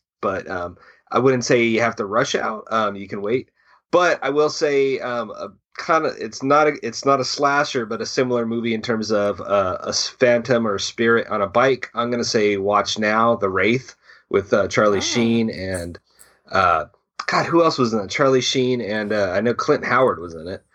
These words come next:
Speaker 1: Uh, that's a, that's kind of a, I don't know if it's forgotten, but I know that's a, it's a fun movie from the eighties about a biker
Speaker 2: So that's
Speaker 1: ghost.
Speaker 2: your binge now? So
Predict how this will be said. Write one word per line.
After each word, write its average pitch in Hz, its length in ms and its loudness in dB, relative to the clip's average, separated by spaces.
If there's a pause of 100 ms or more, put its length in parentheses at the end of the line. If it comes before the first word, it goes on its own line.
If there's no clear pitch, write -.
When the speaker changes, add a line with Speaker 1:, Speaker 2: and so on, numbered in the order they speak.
(380)
Speaker 1:
Uh, 85 260 -2 (340)
that's 139 160 0
a, 139 140 4
that's 131 160 2
kind 170 180 2
of 165 60 2
a, 151 140 2
I 156 80 -6
don't 180 80 -4
know 175 100 2
if 170 60 -2
it's 156 140 -6
forgotten, 135 580 0
but 117 180 -4
I 113 100 -4
know 113 200 -4
that's 107 240 -4
a, 101 340 0 (300)
it's - 80 -8
a 110 40 2
fun 110 200 0
movie 104 220 -4
from 101 160 -8
the 90 80 -6
eighties 101 360 -4
about 92 240 -2
a 85 140 -2 (100)
biker 98 460 0 (240)
Speaker 2:
So 98 180 2
that's - 140 2
Speaker 1:
ghost. - 80 -8
Speaker 2:
your 190 100 2
binge 170 380 -6
now? 170 400 -4
So 165 140 -8